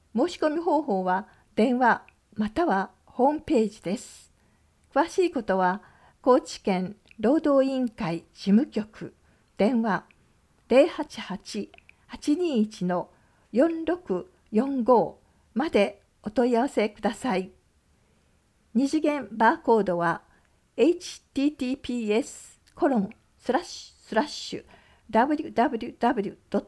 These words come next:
トピーアールイーエフドットケーオーシーエイチアイドッ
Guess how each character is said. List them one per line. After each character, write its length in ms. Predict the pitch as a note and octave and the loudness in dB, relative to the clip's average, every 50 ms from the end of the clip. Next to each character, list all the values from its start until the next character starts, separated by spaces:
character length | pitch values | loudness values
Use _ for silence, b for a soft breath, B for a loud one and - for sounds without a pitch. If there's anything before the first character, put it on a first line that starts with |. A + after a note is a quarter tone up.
| _ _ | _ _
ト 260 | - G#3 - - - _ b b b b b b b b - | -4 -4 -4 -4 -8 _ b b b b b b b b -6
ピ 240 | - D4 C#4 D4 | -2 0 0 0
ー 60 | C#4 - - | -2 -2 -2
ア 200 | F3 G3 D4 B3+ | 0 0 2 2
ー 40 | B3 | 0
ル 120 | - - _ - | -2 -6 _ -6
イ 140 | A3+ A#3+ | -4 -4
ー 100 | A3 G#3+ _ - | -4 -6 _ -6
エ 120 | - C#4 | -4 -4
フ 220 | D4+ - - - _ _ _ _ _ - | -4 -6 -10 -20 _ _ _ _ _ -6
ド 100 | C4+ C#4 | -6 -6
ッ 60 | - _ _ - | -6 _ _ -4
ト 280 | - G#3 F#3 - - b b b b b b b b b | -2 -2 -2 -4 -8 b b b b b b b b b
ケ 340 | - D#4+ C#4+ C#4 C4+ - - | 0 2 2 4 2 2 2
ー 40 | - | 2
オ 240 | C4 D#4+ A#3+ G3 - | 2 4 4 2 0
ー 20 | - | -4
シ 220 | - - - C#4 C4+ | -10 -6 -4 -2 -2
ー 40 | - | -2
エ 100 | - B3 | -2 -4
イ 60 | C4+ C4+ | -4 -4
チ 180 | - - - - | -8 -14 -12 -6
ア 160 | - C#4 A#3 G3+ | -4 -2 -2 -2
イ 140 | G3 G#3 _ _ - | -4 -6 _ _ -8
ド 140 | G3 A3 | -6 -6
ッ 60 | B3 | -6